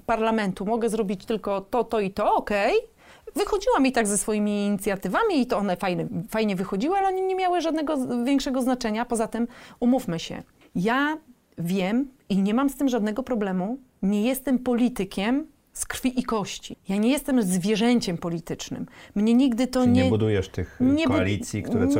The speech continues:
Speaker 2: tam
Speaker 1: Nie, w ogóle mnie to
Speaker 2: Okej.
Speaker 1: nigdy nie interesowało. I podziwiam ludzi, którzy, którzy mają taką
Speaker 2: Mhm.
Speaker 1: energię, mają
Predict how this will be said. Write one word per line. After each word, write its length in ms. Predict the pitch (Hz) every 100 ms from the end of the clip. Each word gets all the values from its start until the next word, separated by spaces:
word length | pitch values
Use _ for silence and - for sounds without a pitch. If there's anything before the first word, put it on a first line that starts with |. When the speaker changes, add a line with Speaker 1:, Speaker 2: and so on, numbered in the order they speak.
| 330
Speaker 2:
tam 20 | 339
Speaker 1:
Nie, 320 | 330 311 262
w 120 | 226
ogóle 300 | 294 277 269
mnie 180 | 262 262
to 100 | 254
Speaker 2:
Okej. 100 | 247
Speaker 1:
nigdy 240 | 277 247
nie 160 | 247 247
interesowało. 840 | 233 226 214 - 190 190 180 208 277
I 60 | 240
podziwiam 600 | - 392 320 370 349 302
ludzi, 280 | 262 240 285
którzy, 540 | - 254 240 240 220
którzy 280 | - 220 190
mają 480 | 190 165 180 226 262
taką 240 | 247 240
Speaker 2:
Mhm. 200 | 262 254 240
Speaker 1:
energię, 320 | 262 240 220
mają 520 | 170 170 185 247